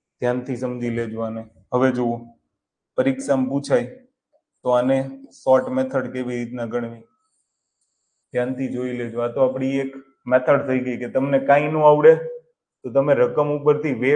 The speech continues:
પરથી જઈ શકો છો. દાખલો તો ખોટો ન જ પડવો જોઈએ કોઈ પણ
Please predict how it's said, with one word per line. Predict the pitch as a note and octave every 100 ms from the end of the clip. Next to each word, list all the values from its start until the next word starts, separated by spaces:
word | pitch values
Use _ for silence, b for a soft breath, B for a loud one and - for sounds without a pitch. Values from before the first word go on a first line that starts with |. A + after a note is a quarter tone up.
| D3
પરથી | D3 D3 C#3+ B2
જઈ | C3 C3
શકો | A#2+ A#2+ A#2
છો. | A#2 A#2
દાખલો | B2+ C#3+ C#3+ C#3+
તો | C#3+
ખોટો | C#3+ C#3 C#3
ન | C3+ C3+
જ | -
પડવો | A#2+ A#2 A2+
જોઈએ | A2+ A2 _ _ -
કોઈ | C3+ C3+
પણ | B2+